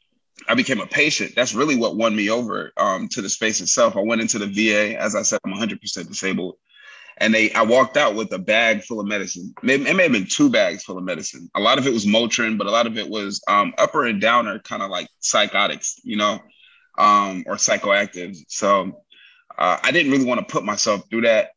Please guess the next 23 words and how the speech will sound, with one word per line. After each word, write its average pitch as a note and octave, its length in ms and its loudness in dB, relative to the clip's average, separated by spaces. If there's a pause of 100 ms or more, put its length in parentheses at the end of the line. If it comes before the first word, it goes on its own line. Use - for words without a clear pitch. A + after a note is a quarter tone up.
(200)
after G#2 400 -4
having G#2 320 0
to F#2+ 60 -6
put - 140 -6
myself F#2+ 420 -4
through F#2+ 100 -6
taking F#2+ 340 -2
pills G2 420 -2
throughout F2+ 300 2
my F#2 140 -4
whole G2 300 -4
career F#2+ 420 -2
already. F#2+ 600 2
So, F#2+ 380 0 (500)
um, F#2 380 0
I - 160 0
actually A2 300 0
sat G#2+ 260 2
down G2+ 180 0
with F#2+ 100 -10
a G2+ 40 -10
cannabis G#2+ 460 -2
doctor F#2 500 -4